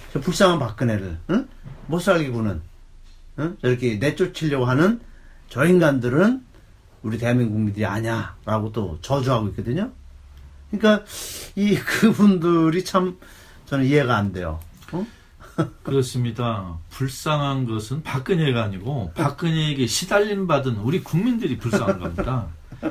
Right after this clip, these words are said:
Speaker 2: 불쌍한 것은 박정희가 아니고 박정희에게 박해받고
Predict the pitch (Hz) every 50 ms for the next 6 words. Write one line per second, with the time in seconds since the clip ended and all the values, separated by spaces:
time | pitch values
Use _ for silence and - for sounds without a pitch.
0 | - - - - - - - - - - - - - 139 147 - - 170 165 165
1 | 160 151 139 127 120 131 143 131 113 101 80 - - 127 123 - - 190 175 160
2 | 160 156 107 101 95 104 110 107 104 120 156 156 113 90 - - 151 147 123 101
3 | 101 180 185 175 170 165 156 135 117 117 110 - - - 110 - - - 139 123
4 | 120 120 117 107 101 - - - 113 110 127 151 180 -